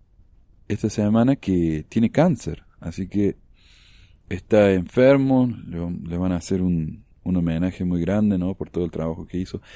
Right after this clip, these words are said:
Él fue un histori-, eh, un trabajador del sei, del Seminario Instituto, ¿no? Eh, de la iglesia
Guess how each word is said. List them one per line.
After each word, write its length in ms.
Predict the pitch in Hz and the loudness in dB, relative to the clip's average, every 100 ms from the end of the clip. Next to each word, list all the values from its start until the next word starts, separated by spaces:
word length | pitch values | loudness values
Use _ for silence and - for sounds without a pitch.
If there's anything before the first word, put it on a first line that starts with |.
| - - | -20 -4
Él 160 | - 147 | 0 2
fue 220 | - 151 | 4 4
un 140 | 143 | 4
histori-, 360 | 120 - 101 95 | 2 2 0 0
eh, 320 | 101 98 92 90 | 2 2 2 2
un 420 | 104 110 107 95 | 2 2 2 2
trabajador 540 | 92 87 85 85 101 | 2 0 0 0 2
del 100 | 95 | 2
sei, 480 | 85 - 110 65 - _ _ _ _ _ _ | 0 2 2 2 -4 _ _ _ _ _ _
del 220 | - 85 | -2 -2
Seminario 440 | - 87 85 92 92 | 0 -2 0 2 0
Instituto, 560 | 87 85 78 98 - | -2 -4 -2 -2 -2
¿no? 260 | 80 85 95 | -2 0 0
Eh, 300 | 82 69 69 - _ _ - - | -2 -4 -12 -16 _ _ -20 -14
de 240 | 87 87 | -4 0
la 80 | 82 | 2
iglesia 560 | 80 90 82 - 71 | 2 0 -2 -4 -12